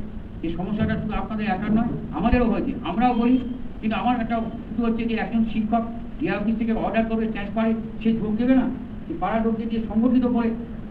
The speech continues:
আবার এখানে তাকে রাখার আবেদন করতে হবে, একটা জল ঘোলা করে দেওয়ার প্রবণতা আসছে। কিন্তু আমি কয়েকটাকে একেবারে ভেতরে ঢুকে তদন্ত করার চেষ্টা করেছি। একটাই কাজ, সেটা হচ্ছে ওইটা, যেটা বললাম, ওইটা হাই স্কুল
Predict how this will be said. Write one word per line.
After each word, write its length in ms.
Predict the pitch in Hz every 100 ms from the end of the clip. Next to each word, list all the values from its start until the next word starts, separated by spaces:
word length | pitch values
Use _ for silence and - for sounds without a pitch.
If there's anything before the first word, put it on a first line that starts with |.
| - - - -
আবার 380 | 208 220 196 214
এখানে 220 | 220 240
তাকে 200 | 226 220
রাখার 280 | 202 220 226
আবেদন 320 | 220 226 220
করতে 220 | 220 233
হবে, 100 | 226
একটা 220 | 226 226 - - -
জল 180 | 233 262
ঘোলা 180 | 240
করে 180 | 220 220
দেওয়ার 220 | 214 196 185
প্রবণতা 360 | 180 170 165 160 - - -
আসছে। 260 | 160 160 269
কিন্তু 180 | 185
আমি 140 | 190 220
কয়েকটাকে 360 | 196 196 214 208 196 - - - 196 - -
একেবারে 220 | 175 208 214 -
ভেতরে 260 | 190 247
ঢুকে 180 | 247 240
তদন্ত 340 | 220 220 214
করার 200 | 220 220 -
চেষ্টা 240 | 208 202 196
করেছি। 360 | 202 185 175 - - - - -
একটাই 380 | 180 185 254 247
কাজ, 440 | 226 220 233 -
সেটা 140 | 190 214
হচ্ছে 200 | 208 196
ওইটা, 280 | 175 - - -
যেটা 160 | 320 -
বললাম, 320 | 135 - - - - - - - - - - - - - - -
ওইটা 280 | 214 -
হাই 180 | - 247
স্কুল 160 | -